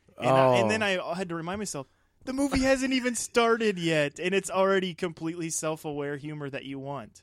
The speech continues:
Speaker 2: I felt a little ashamed because I laughed pretty hard, really hard.
Speaker 1: All right, I don't know about Dakota.
Speaker 2: Busted.
Speaker 1: I was there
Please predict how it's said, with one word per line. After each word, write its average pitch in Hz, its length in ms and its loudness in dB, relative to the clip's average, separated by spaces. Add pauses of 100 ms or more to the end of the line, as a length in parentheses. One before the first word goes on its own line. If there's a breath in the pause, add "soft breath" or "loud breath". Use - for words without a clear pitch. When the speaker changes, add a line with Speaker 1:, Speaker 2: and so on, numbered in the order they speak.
(120)
Speaker 2:
I 127 280 2
felt 127 420 2
a 127 60 0
little 131 320 4
ashamed 120 500 -2
because 107 480 -2 (100)
I 107 140 -2
laughed 110 580 0
pretty 110 200 -2
hard, 104 460 2 (680)
really 156 480 12
hard. 113 520 6 (200)
Speaker 1:
All 123 120 2
right, 123 200 0
I 185 100 4
don't 247 140 2
know 247 60 0
about 180 180 2
Dakota. 143 300 -4
Speaker 2:
Busted. 139 400 2
Speaker 1:
I 190 180 4
was 247 240 0
there 156 460 0